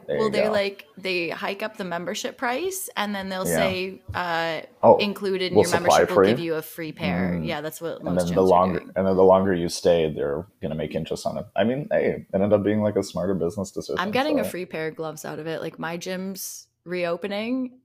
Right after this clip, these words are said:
Speaker 2: and they, like,
Speaker 1: Mm.
Speaker 2: right now they only have the reopening special and I
Speaker 1: <laughs>
Speaker 2: didn't wanna, like, wait to get back in. So I was
Speaker 1: I
Speaker 2: like, "Fuck it." So I got the newbie deal and I'm getting, like,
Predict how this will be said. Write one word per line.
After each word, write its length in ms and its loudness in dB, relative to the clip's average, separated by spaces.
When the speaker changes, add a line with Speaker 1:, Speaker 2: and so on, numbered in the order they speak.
Speaker 2:
and 240 -4
they, 220 2
like, 240 -2
Speaker 1:
Mm. 60 -8
Speaker 2:
right 220 -2
now 220 -2
they 160 -2
only 360 -6
have 200 -2
the 100 -8
reopening 500 -8
special 480 -8
and 100 -6
I 80 -2
Speaker 1:
<laughs> 100 -4
Speaker 2:
didn't 200 -4
wanna, 280 -6
like, 380 -10
wait 380 -8
to 80 -8
get 160 -6
back 240 -4
in. 220 -8
So 100 -2
I 20 4
was 120 0
Speaker 1:
I 20 -2
Speaker 2:
like, 160 -4
"Fuck 160 -2
it." 100 -8
So 80 -2
I 40 0
got 160 2
the 80 0
newbie 480 -4
deal 320 -4
and 100 -4
I'm 120 -4
getting, 340 2
like, 300 -6